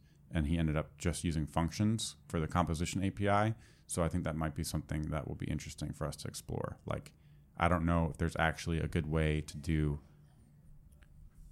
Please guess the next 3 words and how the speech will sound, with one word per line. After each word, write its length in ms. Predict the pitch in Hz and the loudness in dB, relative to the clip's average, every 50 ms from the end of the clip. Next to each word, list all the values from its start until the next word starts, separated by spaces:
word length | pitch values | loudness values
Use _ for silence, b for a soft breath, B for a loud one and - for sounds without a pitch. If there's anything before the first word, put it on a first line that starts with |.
| - - - | -18 -12 -4
TypeScript 720 | - - 87 85 - - - - 85 80 - - - - - - _ - - | 0 2 2 2 2 -2 -4 -2 -2 -2 -4 -8 -14 -14 -14 -16 _ -14 -8
with 200 | 90 82 78 - - | -6 -4 -4 -6 -6
classes 800 | - - 82 76 73 73 - - 82 73 71 71 73 - - - | -2 2 2 2 2 0 -2 -4 -4 -4 -4 -4 -6 -6 -8 -10